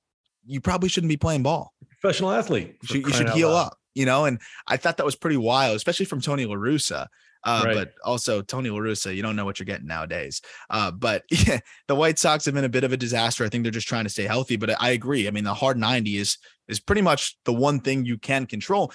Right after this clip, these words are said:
Speaker 1: And also you steal a few hits here and there, you steal an extra ninety feet here and there. Talk about slugging percentage, we talk about base hits and numbers. That can make a big difference at the end of the season and, and can,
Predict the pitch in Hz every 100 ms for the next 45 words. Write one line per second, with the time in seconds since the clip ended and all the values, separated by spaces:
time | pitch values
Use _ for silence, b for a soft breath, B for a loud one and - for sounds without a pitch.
0 | B - 190 240 214 165 147 - 180 175
1 | 165 147 139 143 - 131 131 120 131 120
2 | - - 131 135 131 - 123 113 117 113
3 | - 120 123 117 107 104 113 - _ -
4 | 113 127 127 - 117 120 104 113 123 110
5 | - 120 120 123 113 110 - 117 101 113
6 | 139 113 - b b _ _ - 98 139
7 | 175 185 185 165 139 160 135 147 135 113
8 | 117 117 113 120 104 - 135 160 107 98
9 | 101 98 95 104 117 104